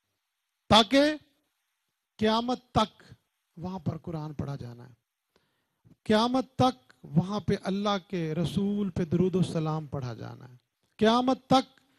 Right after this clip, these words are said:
वहां पर नवाफिल पढ़े जाने हैं, क़यामत तक वहां पे जिक्र इलाही होना है और क़यामत तक वहां पे लोगों को लंगर खिलाया जाना है और क़यामत तक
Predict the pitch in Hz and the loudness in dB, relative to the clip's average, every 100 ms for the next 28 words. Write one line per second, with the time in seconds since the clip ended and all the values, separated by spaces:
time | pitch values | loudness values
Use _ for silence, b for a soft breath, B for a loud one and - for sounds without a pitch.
0 | _ - 165 196 208 214 180 170 165 180 | _ -4 0 0 0 -2 0 0 2 0
1 | 208 190 175 156 143 135 139 139 - _ | 0 -4 -4 -4 -6 -12 -16 -18 -20 _
2 | _ - 220 240 247 247 _ 240 269 - | _ 0 2 2 0 -4 _ 0 0 -2
3 | - 190 233 196 214 165 214 233 214 190 | -6 -2 0 2 2 2 2 2 4 4
4 | 190 185 170 143 143 135 - _ _ _ | 4 2 0 -4 -10 -18 -20 _ _ _
5 | _ _ - 180 185 214 214 208 - 208 | _ _ -4 -2 2 2 0 -4 -4 -4
6 | - 185 196 170 175 156 185 196 190 185 | -4 -6 -4 -4 -2 -2 -2 -4 -6 -4
7 | 160 147 _ _ _ 151 180 190 190 - | -6 -8 _ _ _ -6 -4 -2 -2 -2
8 | 156 147 139 - - 139 135 _ _ _ | 0 0 -4 -8 -12 -16 -20 _ _ _
9 | _ _ _ _ - 185 165 220 226 240 | _ _ _ _ -2 -2 4 4 4 2
10 | - 247 | 4 2